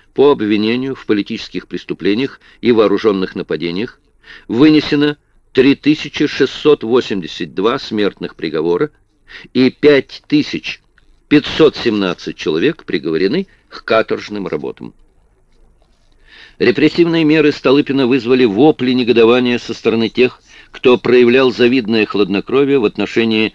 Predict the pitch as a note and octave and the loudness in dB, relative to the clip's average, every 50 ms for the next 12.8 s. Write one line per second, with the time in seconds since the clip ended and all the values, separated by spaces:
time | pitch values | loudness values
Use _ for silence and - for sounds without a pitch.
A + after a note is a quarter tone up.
0 | _ _ _ - G#2+ A#2 A2 G#2+ G2+ G2+ - - - G#2 G#2 G2+ G2 F#2+ F#2 F2+ | _ _ _ 0 2 2 4 2 2 0 -2 -2 -2 0 0 0 0 0 0 0
1 | F2+ - - - F#2 F2 F2+ F2+ E2 D2+ C2+ - _ _ _ _ _ _ _ _ | -2 -2 0 0 0 2 2 2 0 0 -4 -8 _ _ _ _ _ _ _ _
2 | - - - - - _ - A#2 A2+ G#2 C#3 D#3 - - - C#2 A#1+ - _ _ | -20 -20 -20 -20 -20 _ -2 0 0 2 2 2 2 2 -2 -4 -6 -6 _ _
3 | - G2 B2 C#3+ C#3 C#3 C#3 C3+ C3+ - - - C#3 B2+ - - - A#2+ A#2+ B2 | -2 0 2 2 2 2 2 0 0 0 0 -2 -2 -2 -4 -6 0 2 4 4
4 | A#2+ A#2+ C3+ A#2+ - - C3+ B2 A#2 G#2+ - - - A2 G2+ F2+ E2 G2 G#2 G2 | 4 2 0 -4 -2 0 0 0 0 0 -4 -4 -4 -4 -4 -2 -2 -2 -2 0
5 | G2+ G#2+ A2+ B2+ D3 B2+ D#2 - - _ _ - - - _ - G#2+ B2+ B2 A#2+ | 0 0 0 0 0 -2 -4 -8 -10 _ _ -20 -20 -20 _ -2 0 2 4 4
6 | C#3 C3 D3 D3+ C#3+ C#3+ - - - B2 C3+ C#3+ C#3 - - - - A2 A#2 C3 | 4 4 4 4 2 0 -2 -2 -2 2 2 2 2 0 -4 -10 -4 -2 0 0
7 | - - C3 A#2+ G2 F#2 F#2+ C3 C3+ C3+ C3+ C3 C3 B2 B2 A2+ - - A#2+ A#2 | 2 0 0 0 -2 -2 -2 -2 0 0 0 0 0 0 0 -2 0 0 2 2
8 | A2 G#2+ A#2+ A2+ - - A2 G#2+ A2 A2+ - B2+ A#2 B2+ B2 - _ - - - | 2 2 2 0 0 -2 -2 0 0 0 -2 -2 -4 -6 -8 -8 _ -20 -20 -16
9 | _ - A2+ A2+ - - A2+ A2+ A2 A2+ A2+ A2 A2 A2 - A2+ A2 G#2 G2+ G2 | _ -2 -2 -2 0 0 0 2 2 2 0 -2 -4 -6 -4 -4 -2 0 0 -2
10 | F#2+ - _ G2+ - - _ - F2+ - - F2 E2 - - F2 E2 D2+ C2 B1+ | -2 -4 _ -10 -10 -8 _ -8 -8 -8 -8 -12 -12 -8 -6 -6 -6 -6 -6 -10
11 | B1+ B1 - _ _ _ _ _ _ - - - - - _ - - A#2+ C3 A#2+ | -12 -16 -18 _ _ _ _ _ _ -20 -20 -20 -20 -6 _ 0 2 2 2 2
12 | - - - A#2+ G#2+ A2 - - - - F2 C2 - - _ | 0 -4 -8 -6 -6 -6 -6 -6 -4 -4 -4 -4 -6 -10 _